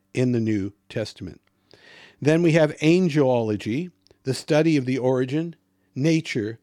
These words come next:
and work of angels. We have what is called anthropology,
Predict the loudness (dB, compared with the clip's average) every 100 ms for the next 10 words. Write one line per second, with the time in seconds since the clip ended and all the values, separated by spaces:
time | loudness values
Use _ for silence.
0 | _ -6 -2 0 -2 -4 -8 -18 -6 -2
1 | 0 0 -2 -6 -16 -20 _ _ _ -4
2 | -2 0 0 -2 -2 -2 -2 -4 -4 -2
3 | -2 -4 -8 -8 -8 -8 -8 -12 -16